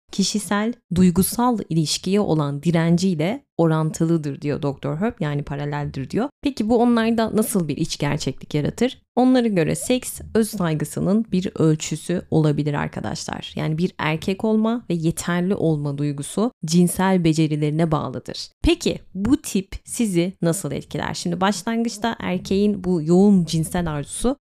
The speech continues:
evet hoşunuza gidebilir. Yani kendinizi arzu edilebilir, kadınsı ve güçlü hissetmenizi sağlayabilir. Ama daha sonra sizi rahatsız edebilir o cinsel ilgi. Çünkü,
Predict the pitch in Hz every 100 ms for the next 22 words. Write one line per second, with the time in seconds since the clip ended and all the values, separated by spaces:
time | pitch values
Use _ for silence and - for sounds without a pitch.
0 | _ - 180 - 190 180 175 170 165 156
1 | 156 147 143 - - 151 156 156 165 156
2 | 160 160 165 - 160 156 170 - 156 156
3 | 160 165 165 156 - - 202 180 185 -
4 | 196 202 175 160 170 - 240 202 - 151
5 | - 143 143 143 147 147 147 147 - -
6 | - 202 196 196 233 269 262 202 185 196
7 | - 185 196 190 185 - 180 170 170 165
8 | 170 165 - 156 147 - 147 - 143 -
9 | 151 151 220 - 175 175 185